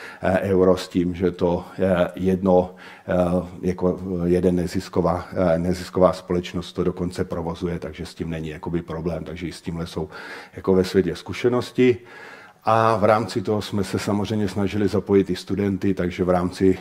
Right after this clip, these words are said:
mezioborové spolupráce studentů munisu zpracovávali pro špitálku, jak by to mohlo vypadat i z ekonomického. Bylo to i součástí Young Architect Awards, kteří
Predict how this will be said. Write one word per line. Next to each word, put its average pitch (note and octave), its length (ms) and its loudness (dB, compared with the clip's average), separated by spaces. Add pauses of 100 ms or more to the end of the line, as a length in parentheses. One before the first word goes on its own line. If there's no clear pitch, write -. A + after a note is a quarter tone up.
(120)
mezioborové F#2 760 4
spolupráce F2+ 600 0
studentů F#2 520 0
munisu F#2 540 2 (320)
zpracovávali F#2+ 840 2
pro F#2+ 180 -4
špitálku, F2 800 -2 (160)
jak F2 160 -4
by F2 100 2
to F2 140 -2
mohlo F2 340 -4 (260)
vypadat F2 560 0
i E2+ 40 -8
z - 100 -8
ekonomického. F#2 800 2
Bylo F2 260 0
to F#2 100 -8
i F2 80 -4
součástí E2+ 680 -4
Young F#2 400 0 (100)
Architect F2+ 560 -4
Awards, F2 440 0 (520)
kteří F#2 460 -4